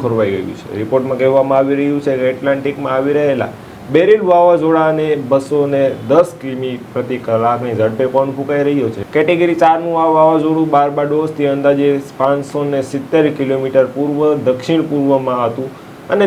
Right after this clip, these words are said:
તેના કારણે એરપોર્ટ પરથી કામગીરી હાલમાં રોકી દેવામાં આવી છે. સ્થિતિ એવી છે કે એરપોર્ટ પણ એક દિવસ માટે બંધ કરી દેવું પડશે. એક સૂત્રએ પી ટી આઈને જણાવ્યું હતું કે સમયપત્ર મુજબ ટીમ અહીંથી બ્રિજ ટાઉન ન્યૂયોર્ક જવાની હતી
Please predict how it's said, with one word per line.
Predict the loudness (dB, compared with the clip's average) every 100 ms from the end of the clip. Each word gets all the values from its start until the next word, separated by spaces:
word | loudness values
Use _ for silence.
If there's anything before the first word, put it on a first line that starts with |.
| 4
તેના | 4 4 2
કારણે | 0 0 -2 0 0
એરપોર્ટ | 0 0 -2 0
પરથી | -4 -2 0
કામગીરી | 0 0 -4 -4 0 0
હાલમાં | 0 -2 0 0
રોકી | 0 2
દેવામાં | 2 2 -4 -4
આવી | -8 -14
છે. | -18 -20 -20 -20 -20 -20 -20 -4
સ્થિતિ | 0 4 4
એવી | 4 2 2
છે | 4
કે | 4 4
એરપોર્ટ | 2 -2 -2 0
પણ | 2 2
એક | 2 0
દિવસ | 0 0 0
માટે | 0 -2
બંધ | 0 0 0
કરી | -2 0 -2
દેવું | -4 -4
પડશે. | -6 -6 -2 -2
એક | -2
સૂત્રએ | -6 -4 2 4 2 -2
પી | -6
ટી | 2 2
આઈને | 2 0
જણાવ્યું | 0 0 2 0 0
હતું | -2
કે | -4 -4
સમયપત્ર | -2 -2 -2 -8 -6 -2 0 0
મુજબ | 2 0 -2 -16 -20 -12
ટીમ | 0 0 2 2
અહીંથી | 2 0 -2 -6 -8 -8 -2
બ્રિજ | 2 2 0
ટાઉન | -2 0 0 -2
ન્યૂયોર્ક | -4 0 2 2 2
જવાની | 2 2 2 -2
હતી | 0 -4